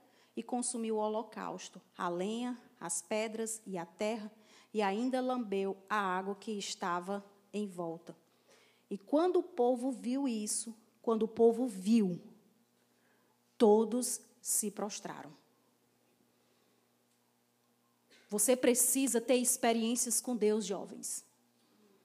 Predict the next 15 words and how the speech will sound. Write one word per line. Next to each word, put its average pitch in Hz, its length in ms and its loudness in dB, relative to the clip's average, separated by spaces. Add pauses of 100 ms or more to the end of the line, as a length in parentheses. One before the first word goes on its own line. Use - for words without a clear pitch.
(520)
As 247 180 6
experiências 285 1200 8 (180)
que 302 140 4
Deus 247 580 10
quer 247 240 4
lhe 262 120 4
proporcionar 254 720 2
é 226 40 6
o 233 60 4
que 233 120 0
vai 220 200 4
lhe 226 80 2
manter 220 300 0
em 220 120 0
pé. 180 320 -4